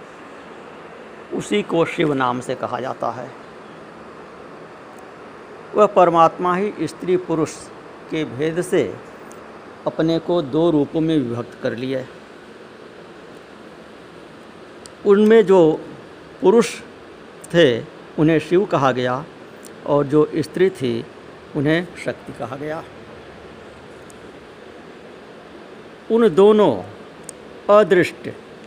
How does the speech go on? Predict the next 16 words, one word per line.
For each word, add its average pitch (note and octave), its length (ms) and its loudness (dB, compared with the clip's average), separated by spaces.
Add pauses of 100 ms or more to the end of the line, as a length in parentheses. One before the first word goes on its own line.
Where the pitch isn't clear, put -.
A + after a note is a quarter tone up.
(720)
चित्त F3+ 320 0
तथा D#3+ 260 0
आनंद D3+ 560 0
स्वरूप C3 420 -2 (1300)
शिव G#3 140 4
शक्ति D#3 360 -4
द्वारा B2+ 460 -2 (1080)
स्वभाव E3+ 560 0
से D#3 240 0
ही B2 240 -6 (1200)
प्रकृति A3+ 560 0 (380)
और D#3+ 440 4
पुरुष F3 560 -2 (320)
निर्मित B2 400 -6
किए B2+ 260 -6
गए। C3 220 -4